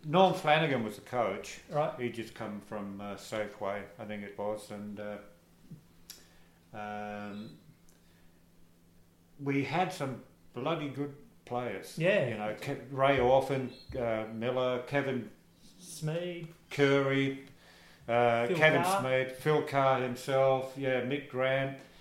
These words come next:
Speaker 1: Uh, yeah, and, um,
Speaker 2: Herman Egbers as well.
Speaker 1: Herman Egbers, yeah. Uh, and, um, Richie Del Sando, I think,
Speaker 2: Yeah.
Speaker 1: was there. Yeah, we, we had, but we just,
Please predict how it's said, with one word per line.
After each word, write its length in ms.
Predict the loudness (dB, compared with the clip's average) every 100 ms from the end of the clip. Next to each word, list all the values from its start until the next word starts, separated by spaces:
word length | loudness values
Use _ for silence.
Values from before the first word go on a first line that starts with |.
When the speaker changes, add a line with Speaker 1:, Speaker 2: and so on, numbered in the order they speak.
| -20 -20 -20 -20 -20 _ -6
Speaker 1:
Uh, 480 | 0 4 4 4 2 -2 -10 -12 -20 _ -8
yeah, 440 | 0 4 4 2 0 -4 -4
and, 260 | -4 -4
um, 320 | -4 -2 -4 -4
Speaker 2:
Herman 300 | -2 -2 -2
Egbers 640 | -4 -4 -4 -4 -8 -10
as 120 | -10 -4
well. 100 | 2
Speaker 1:
Herman 260 | 2 2
Egbers, 580 | 0 0 0 -2 -4 -12 -18 -8
yeah. 220 | -2 -2 -2 -12 -20 -20 -20 -20 -20 -20 -20 -20 _ -20 -14
Uh, 360 | -4 -2 -2 -4 -4
and, 340 | -6 -6 -4 -2
um, 380 | 0 -2 -8 -14 -8
Richie 320 | -6 -4 -4
Del 220 | 0 0 0
Sando, 520 | -2 -4 -2 0 0
I 40 |
think, 140 | -2 -2
Speaker 2:
Yeah. 140 | -2
Speaker 1:
was 100 | -2
there. 300 | -2 -2 -4 -10 -16 2
Yeah, 280 | 8 8 8
we, 160 | 6 6
we 220 | 4 4
had, 200 | 2 0
but 200 | -2 -2
we 100 | -4
just, 360 | -2 -2 -2